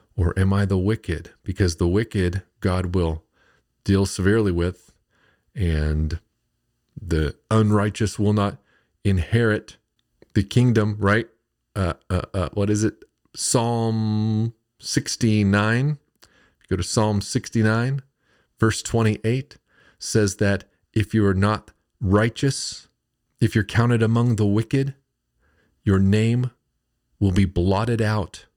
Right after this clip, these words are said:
of the book of life, and you will not be recorded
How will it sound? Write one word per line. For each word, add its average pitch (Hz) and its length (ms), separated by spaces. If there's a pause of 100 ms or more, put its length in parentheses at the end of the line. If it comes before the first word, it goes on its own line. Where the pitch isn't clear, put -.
(160)
of 85 140
the 85 80
book 85 200
of 85 240 (260)
life, 87 460 (380)
and 92 120
you 92 120
will 95 100
not 95 240
be 90 100
recorded 80 640